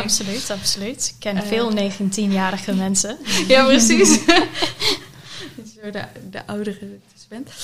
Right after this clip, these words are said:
Speaker 2: Maar dat zij, ehm, ik vond meer over, onderzoeken over hun en, eh, seksualiteit dan over millennials. Dat ik wel dacht van, "Oké, waar zou dat dan door komen?"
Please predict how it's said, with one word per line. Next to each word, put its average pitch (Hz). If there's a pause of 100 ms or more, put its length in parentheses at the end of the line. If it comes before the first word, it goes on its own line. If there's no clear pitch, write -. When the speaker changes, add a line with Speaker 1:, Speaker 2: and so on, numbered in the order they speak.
(200)
Speaker 2:
Maar 226
dat 254
zij, 269
ehm, 226 (260)
ik 233
vond 262
meer 302
over, 269
onderzoeken 254
over 226
hun 262 (840)
en, 240
eh, 233
seksualiteit 254
dan 233
over 226
millennials. 226
Dat 220
ik 220
wel 214
dacht 214
van, 240
"Oké, 220 (140)
waar 196
zou 196
dat 196
dan 196
door 190
komen?" 226